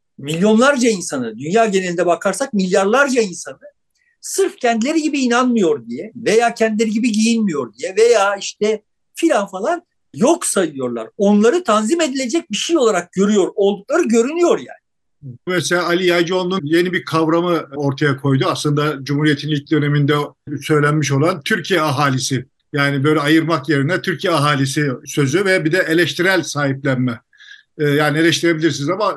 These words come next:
Speaker 2: dün bizimdir, e, o yaşananlar bizimdir, bunlara sahip çıkma diye. Bir de tarihsel uzlaşmadan da söz etti. Yani Türkiye ahalisi galiba en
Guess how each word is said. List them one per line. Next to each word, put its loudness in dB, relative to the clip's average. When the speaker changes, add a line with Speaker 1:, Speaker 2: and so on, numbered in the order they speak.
Speaker 2:
dün 2
bizimdir, -2
e, 0
o 0
yaşananlar 0
bizimdir, -2
bunlara -2
sahip -2
çıkma -2
diye. -2
Bir -6
de 0
tarihsel 2
uzlaşmadan 0
da -2
söz -4
etti. -6
Yani 0
Türkiye 0
ahalisi 0
galiba 0
en -2